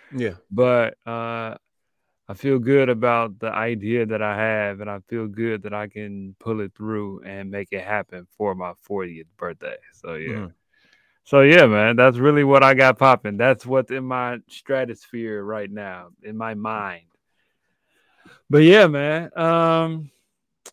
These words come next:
Speaker 2: what are we, before we get into what we're, uh, talking about, what are we drinking, man? What are we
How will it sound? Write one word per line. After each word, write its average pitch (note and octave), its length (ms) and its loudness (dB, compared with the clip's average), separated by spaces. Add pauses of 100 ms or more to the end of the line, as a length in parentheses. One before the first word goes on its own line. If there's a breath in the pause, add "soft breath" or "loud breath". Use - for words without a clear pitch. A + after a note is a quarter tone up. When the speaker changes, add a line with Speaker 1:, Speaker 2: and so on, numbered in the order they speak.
(160)
Speaker 2:
what E3+ 260 -2
are A#4 80 0
we, G#4 280 0 (680)
before A3 340 2
we A3 80 -2
get F#3 160 0
into D#3+ 300 -4
what D3 240 -2
we're, C3 520 -2
uh, A2 680 -10 (220)
talking D#3 400 -4
about, F2+ 460 -14
what E3+ 180 -12
are D4 60 -12
we F#3 140 -12
drinking, G2 680 -12
man? G#2 420 -20
What E3 220 -12
are A2+ 180 -12
we A#2+ 420 -16